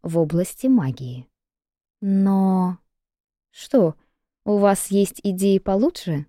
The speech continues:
как провести день? Нет? Так я и думал. Тогда в подвал». «Почему в подвал?» В подвале располагалась лаборатория и маленькая комнатка для отработки чар,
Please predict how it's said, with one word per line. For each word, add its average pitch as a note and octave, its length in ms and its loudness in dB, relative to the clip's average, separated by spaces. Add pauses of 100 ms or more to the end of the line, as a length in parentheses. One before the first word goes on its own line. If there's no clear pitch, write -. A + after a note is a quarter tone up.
как E3+ 200 -8
провести E3+ 600 -6
день? C#3 340 -6 (760)
Нет? A3 340 -2 (640)
Так E3 240 -4
я F#3 140 0
и B3 60 2
думал. C3+ 440 -2 (680)
Тогда A3+ 320 2
в - 100 -6
подвал». D#3+ 520 0 (880)
«Почему D4 520 0
в - 100 -10
подвал?» G#3+ 540 0 (1800)
В - 120 -20
подвале F3 720 2
располагалась F3 960 0
лаборатория F3 880 -2 (920)
и G#3 200 4
маленькая G3 600 4
комнатка E3+ 720 0
для F3 180 2
отработки F#3+ 640 -4
чар, - 440 -6